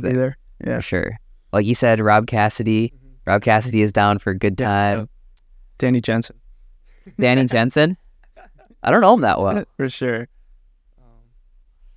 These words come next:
Speaker 2: See, I feel like, I feel like A J.
Speaker 1: You would not be at the bar.
Speaker 3: Mm.
Speaker 2: Oh, no, absolutely not. I'd be asleep.
Speaker 1: <laughs>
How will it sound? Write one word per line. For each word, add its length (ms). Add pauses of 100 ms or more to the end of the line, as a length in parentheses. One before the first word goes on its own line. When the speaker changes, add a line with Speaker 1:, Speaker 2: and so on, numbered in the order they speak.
(300)
Speaker 2:
See, 220
I 40
feel 160
like, 120 (440)
I 40
feel 120
like 200
A 60
J. 60
Speaker 1:
You 120
would 140
not 200
be 100
at 120
the 60
bar. 280
Speaker 3:
Mm. 180
Speaker 2:
Oh, 160
no, 220
absolutely 400
not. 180
I'd 120
be 100
asleep. 400 (500)
Speaker 1:
<laughs> 120